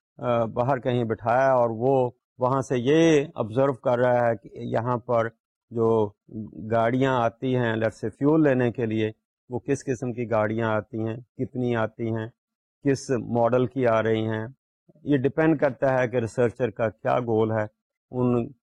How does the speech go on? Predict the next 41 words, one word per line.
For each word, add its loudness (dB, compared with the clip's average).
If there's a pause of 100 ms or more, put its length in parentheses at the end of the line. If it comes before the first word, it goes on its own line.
(120)
صرف 0
گاڑیوں 2
کی -12
کاؤنٹنگ 0
کر 2
رہا 2
ہے -4 (400)
یا 2
اس -2
کاؤنٹنگ 2
کے 2
ساتھ 0 (560)
گاڑیاں 2
کو، -10
گاڑیوں 0
کا -6
میک 0
دیکھ 0
رہا 2
ہے 2
یا 0
ان -4
کا -10
ماڈل 2
دیکھ 2
رہا 2
ہے 2
یا 0
ان -2
کے، -10
ان -4
اندر -2
کتنے -6
پیسنجرز -2
بیٹھے -2
ہیں -2 (420)
وہ 2
دیکھ 2
رہا 2
ہے، 2
یا 2